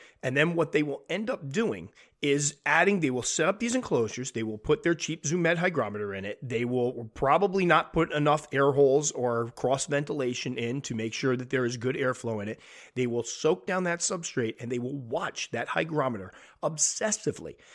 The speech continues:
And they will watch the hygrometer start, 'cause there's gonna be natural, if you've ever done this, and I'm, I'm sure there's people out there who have done it before. I've done it before, flat out. I had a couple of enclosures, my T Sturmey enclosure, my first T Sturmey I got, I had one of those hygrometers in it, and I was driving myself nuts, and I knew better.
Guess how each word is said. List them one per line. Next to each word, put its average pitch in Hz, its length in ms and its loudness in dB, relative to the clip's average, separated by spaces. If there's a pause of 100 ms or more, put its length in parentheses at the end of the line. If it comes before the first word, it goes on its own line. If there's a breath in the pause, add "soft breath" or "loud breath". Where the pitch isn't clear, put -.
(220 loud breath)
And 135 140 -2
they 139 140 2
will 151 160 0
watch 143 420 -2
the - 80 -2
hygrometer 175 560 4
start, 143 240 2
'cause 147 120 -2
there's 147 140 2
gonna 175 140 4
be 170 120 4
natural, 156 420 6
if 135 80 -4
you've 151 120 8
ever 180 120 2
done 165 240 6
this, 127 180 4
and 123 80 -2
I'm, 117 160 -6
I'm 127 140 -4
sure 175 160 6
there's 160 100 4
people 170 220 2
out 151 100 6
there 160 80 4
who 151 60 8
have 135 80 -4
done 143 100 6
it 143 60 4
before. 120 240 -2
I've 151 160 6
done 143 100 6
it 127 60 2
before, 107 180 -4
flat 135 260 4
out. 127 160 6
I 113 100 -2
had 113 100 -2
a - 20 -8
couple 123 220 -2
of 127 40 -2
enclosures, 131 460 0
my 113 120 -2
T 160 200 -8
Sturmey 160 380 0
enclosure, 117 400 -2
my 104 80 -6
first - 340 0
T 147 80 -2
Sturmey 131 340 0
I 113 60 -2
got, 107 240 -6 (280 loud breath)
I 120 80 0
had 117 140 -2
one 120 120 -2
of 120 40 -2
those 117 160 0
hygrometers 120 460 0
in 117 80 -2
it, 113 120 -6
and 117 100 -6
I 120 40 -2
was 120 140 -4
driving 117 300 -2
myself 107 580 -4
nuts, 135 420 2
and 127 120 -8
I 131 100 -4
knew 123 240 0
better. 92 320 -6